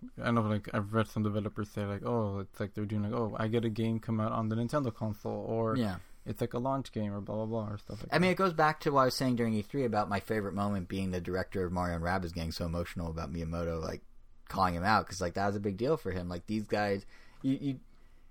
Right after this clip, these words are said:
Speaker 2: gaming for so long, it's just like, "Oh, yeah, these big conglomerate companies make these games," but nah, there's, like, people behind it. It's really cool when, like, you get to see them or learn about them or whatever. Like, we know the Miyamotos, we know the Yuji Nakas, we know the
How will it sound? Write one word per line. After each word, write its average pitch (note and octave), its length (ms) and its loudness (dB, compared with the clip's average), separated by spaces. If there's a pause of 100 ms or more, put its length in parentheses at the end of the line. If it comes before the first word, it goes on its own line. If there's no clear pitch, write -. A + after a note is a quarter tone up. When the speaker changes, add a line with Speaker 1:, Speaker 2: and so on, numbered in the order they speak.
(140)
Speaker 2:
gaming F3+ 300 0
for D#3 120 -4
so C#3 240 4
long, B2+ 180 6
it's G#2+ 80 2
just A2 100 -2
like, A2+ 120 2
"Oh, B2 40 10
yeah, A#2 160 8
these F#2+ 140 0
big G#2 160 2
conglomerate F#2 420 2
companies F2+ 360 -2
make F2 140 -6
these E2 160 -8
games," G#2 260 -2
but F#2+ 220 -4
nah, C3+ 340 2
there's, A2 200 -2
like, C3 140 -4
people C3+ 240 -4
behind D#2+ 360 -6
it. - 140 -8
It's F#2+ 200 -6
really A2 260 4
cool B2+ 340 2
when, F2+ 220 0
like, E2+ 260 -4 (920)
you F#2+ 120 -6
get F#2 160 -2
to F2 120 -6 (140)
see G2+ 760 0 (140)
them G2+ 560 2
or F#2 100 4
learn G2 240 2
about F2+ 360 0
them F2+ 420 0
or E2 140 0
whatever. E2 480 -2
Like, A2 180 -2
we D3+ 160 0
know E3+ 160 6
the D#3 80 6
Miyamotos, F#2 640 4
we F#2+ 100 0
know G2+ 180 2
the G2 120 0
Yuji F2+ 360 -4
Nakas, F2+ 440 -6
we F2 100 -6
know F2 220 -4
the E2+ 280 -4